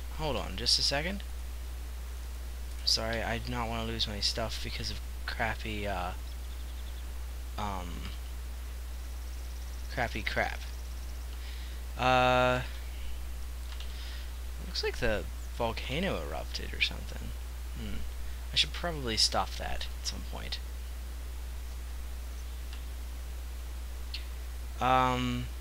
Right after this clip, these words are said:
yeah, but this basalt is an, a volcano. It may have erupted. I think I've seen them do it. I'm not sure if they do or not, though.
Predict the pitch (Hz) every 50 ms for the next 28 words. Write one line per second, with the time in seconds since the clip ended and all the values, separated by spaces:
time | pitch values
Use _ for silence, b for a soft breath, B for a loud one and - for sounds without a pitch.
0 | - - - - - - 120 104 95 87 82 98 - - 117 120 117 - - -
1 | 165 151 - - - - - - - 135 - - 139 123 120 117 - - 120 117
2 | 107 - - 123 120 113 107 - - - - 117 113 110 113 110 104 - - 123
3 | 123 120 120 120 117 117 117 B B B B B B B B B - 123 120 120
4 | 123 123 123 131 131 117 113 110 117 117 117 113 - - 117 117 110 - - 120
5 | 123 117 - - - - - - - - 151 156 165 - 233 233 226 - 247 247
6 | 240 247 254 247 240 254 254 262 254 262 269 190 160 147 135 117 107 - 135 131
7 | 120 113 120 117 113 120 117 113 110 110 110 107 107 - - - 101 101